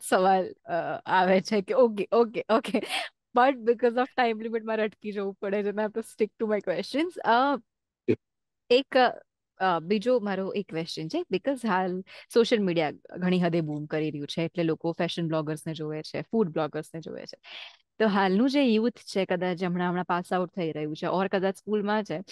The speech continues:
એમાંથી ઘણાને મેં એવું કહેતા સાંભળ્યા છે કે, "Okay, I want to become a travel blogger. મારે ફૂલ ટાઇમ ટ્રાવેલિંગ પર્સ્યુ કરવું છે." So, maybe this is a very vague question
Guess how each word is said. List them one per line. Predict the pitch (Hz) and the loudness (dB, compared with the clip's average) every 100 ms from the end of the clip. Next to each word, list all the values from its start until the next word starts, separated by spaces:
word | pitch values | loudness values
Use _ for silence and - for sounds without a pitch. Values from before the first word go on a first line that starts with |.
| - - | -16 -2
એમાંથી | 208 240 226 | 0 2 2
ઘણાને | 220 202 226 240 | 4 4 4 2
મેં | |
એવું | 233 233 | 0 0
કહેતા | 196 196 | 0 -2
સાંભળ્યા | 196 196 180 185 | -4 -6 -4 -6
છે | 294 339 | -6 -6
કે, | 277 | -2
"Okay, | - 196 - 151 139 175 | 0 0 0 -6 -4 -2
I | 180 | 0
want | 185 185 | 0 -2
to | |
become | 180 - 196 | -2 -4 -4
a | 370 - _ - 220 | -4 -10 _ -4 2
travel | 185 175 170 | 4 4 0
blogger. | 160 156 165 - _ _ _ _ - _ _ _ 190 | 0 -2 -4 -12 _ _ _ _ -20 _ _ _ 0
મારે | 196 | 2
ફૂલ | 214 277 269 | 4 4 4
ટાઇમ | 254 226 | 4 2
ટ્રાવેલિંગ | 202 175 165 160 156 | 2 2 2 -4 -8
પર્સ્યુ | 151 - 151 | -10 -10 -10
કરવું | 135 - 131 | -10 -10 -12
છે." | - - - - | -14 -16 -10 0
So, | 226 - - - 208 | 0 0 -6 -2 2
maybe | 226 247 302 311 | 4 4 4 4
this | 226 220 | 2 0
is | 226 | 2
a | 240 233 | 4 6
very | 233 | 4
vague | 202 214 - 208 | 4 4 2 0
question | 214 214 - | 0 0 -4